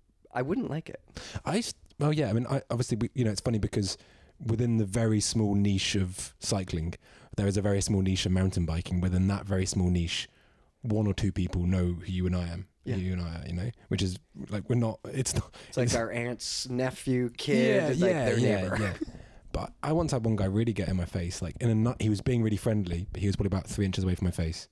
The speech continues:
Speaker 1: Yeah.
Speaker 2: And it was quite, I, I mean, I, I know why Britney Spears shaved her head.
Speaker 1: Yeah.
Speaker 2: Do you know what I mean? <laughs> And because I have, like, sixteen Instagram followers and, you know what I mean? Like, no one knows who I am.
Speaker 1: Yeah.
Speaker 2: But these,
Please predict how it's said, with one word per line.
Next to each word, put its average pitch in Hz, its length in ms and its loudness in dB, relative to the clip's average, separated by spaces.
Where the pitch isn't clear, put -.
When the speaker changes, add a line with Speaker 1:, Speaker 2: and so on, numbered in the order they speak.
Speaker 1:
Yeah. 101 200 -2
Speaker 2:
And 87 300 -2
it - 80 -6
was 92 120 -4
quite, 87 380 -2
I, 113 160 0
I 110 200 2
mean, 110 140 0
I, 139 240 -2
I 123 120 0
know 160 160 4
why 139 100 2
Britney 107 240 0
Spears 101 240 0
shaved 95 240 0
her 90 60 0
head. 82 260 -4
Speaker 1:
Yeah. 123 100 -6
Speaker 2:
Do - 80 -2
you 107 40 2
know 107 60 2
what 101 60 -2
I - 20 4
mean? 127 200 2
<laughs> - 100 0
And 117 340 0
because 117 320 -2
I 117 200 0
have, 104 180 0
like, 107 220 -2
sixteen 107 440 0
Instagram 101 420 2
followers 87 520 0
and, 92 340 2
you 110 60 0
know 107 80 2
what 101 60 -2
I 101 60 2
mean? 110 120 2
Like, 101 100 0
no 107 120 4
one 107 120 2
knows 101 200 0
who 101 100 2
I 95 80 2
am. 87 260 0
Speaker 1:
Yeah. 120 280 -2
Speaker 2:
But 76 100 -2
these, 120 340 0